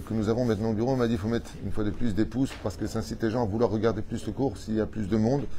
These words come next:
Donc, euh, au lieu de faire du stop, maintenant, vous faites, euh, plus, euh, sur, euh, ce qui paraît, c'est bien de le faire. Ok, moi, j'y connais pas grand-chose. Je transmets ce que l'on me dit de faire. Et je remercie aussi notre ami le Rav Yichia Ben Chitrit,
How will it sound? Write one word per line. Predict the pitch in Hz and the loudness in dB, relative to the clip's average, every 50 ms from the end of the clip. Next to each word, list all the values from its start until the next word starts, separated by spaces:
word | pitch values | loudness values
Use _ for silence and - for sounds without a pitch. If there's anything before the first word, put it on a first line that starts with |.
| - - - - - - - - - | 6 6 6 8 10 12 12 12 12
Donc, | - - - - | 12 12 12 10
euh, | 110 | 10
au | - | 8
lieu | - 135 | 8 8
de | 127 | 6
faire | - 123 113 | 4 4 2
du | 101 104 | 2 0
stop, | - - - 131 131 - | 2 8 8 8 8 6
maintenant, | 110 98 - 117 | 0 0 2 2
vous | 117 104 | 2 4
faites, | - 113 110 - - | 4 4 4 4 4
euh, | 98 95 | 0 -2
plus, | 78 - 107 117 110 - - | 0 0 -2 0 0 0 0
euh, | 98 95 | 2 2
sur, | 90 - - 95 101 95 | 0 2 0 0 2 2
euh, | 98 95 95 90 90 87 - - - - - - - | 4 4 2 2 0 -2 -6 -8 -8 -10 -12 -10 -8
ce | - - | -8 -6
qui | - | -6
paraît, | - - 117 117 120 117 | 4 6 8 8 8 6
c'est | - 107 | 4 0
bien | 90 98 107 | 0 2 2
de | 107 | 2
le | 98 | 0
faire. | - - - 82 - - - - - - - - - - - - - - - | -2 -2 -6 -8 -8 -8 -10 -10 -10 -12 -12 -12 -12 -10 -10 -10 -10 0 0
Ok, | 95 - - - - | 0 0 0 0 0
moi, | 123 135 | 2 2
j'y | 113 143 | 2 2
connais | 113 131 131 127 120 | 0 2 2 2 2
pas | - 151 147 | 2 2 2
grand-chose. | 113 117 110 80 85 101 107 123 117 | 2 0 0 0 2 2 2 2 0
Je | 92 95 92 92 - | -2 -6 -6 -6 -2
transmets | - 117 110 - - 117 120 117 | 0 0 0 0 2 2 2 2
ce | - - | 2 0
que | - 110 | 2 2
l'on | 107 104 104 107 | 4 4 4 4
me | 107 101 | 2 2
dit | 92 110 98 | 2 4 4
de | 107 95 | 4 4
faire. | - - 113 123 135 139 - - - - - - - - - - - - - | 8 10 12 12 12 10 6 -2 -10 -14 -14 -14 -14 -14 -14 -12 -14 -6 -4
Et | - | -2
je | 101 123 | 0 4
remercie | 131 131 127 - - 139 | 4 6 10 12 12 12
aussi | 127 - - 127 135 127 | 12 12 12 12 10 10
notre | 120 117 - - - | 6 4 4 4 4
ami | 110 117 127 139 | 4 4 4 4
le | 110 | 4
Rav | 107 98 113 110 98 | 6 6 6 4 4
Yichia | 101 98 - - 123 127 | 0 -2 2 2 2 4
Ben | 104 120 107 | 4 2 0
Chitrit, | 80 101 101 - - 123 120 | 0 -2 -4 -2 0 0 0